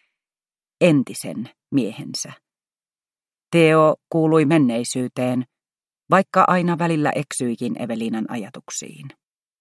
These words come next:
Avioero oli astunut voimaan hieman alle vuosi sitten, ja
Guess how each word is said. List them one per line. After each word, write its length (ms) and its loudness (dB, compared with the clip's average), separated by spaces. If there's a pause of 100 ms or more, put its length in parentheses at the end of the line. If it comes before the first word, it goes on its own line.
(1000)
Avioero 640 6
oli 240 2
astunut 400 2
voimaan 400 2
hieman 400 0
alle 240 -2
vuosi 280 -2
sitten, 500 -4 (500)
ja 100 6